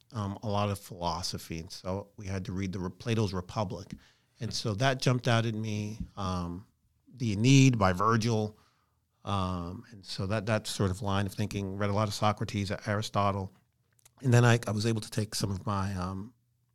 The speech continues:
classes in my major, political science, but just fell in love with that stuff, fell in love with the, like I said, the Enlightenment, the influence the Enlightenment had on the framers of the Constitution, Declaration of Independence. Um, but it wasn't one single professor. It was just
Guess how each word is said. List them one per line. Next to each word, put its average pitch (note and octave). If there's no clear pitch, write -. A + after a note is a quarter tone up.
classes A2
in G#2
my F#2+
major, G#2
political G#2+
science, G#2+
but F#2+
just -
fell D3
in G2+
love G#2
with A2+
that F2+
stuff, -
fell A2
in G2+
love G2+
with G#2
the, G2+
like -
I -
said, F#2+
the G2
Enlightenment, D#3
the A2
influence B2+
the A#2
Enlightenment A2+
had G#2
on F#2+
the F2
framers F2
of -
the -
Constitution, F#2+
Declaration -
of E2+
Independence. F#2+
Um, F#2
but B2
it B2
wasn't D3
one C#3
single B2+
professor. A#2
It A2
was A2
just A2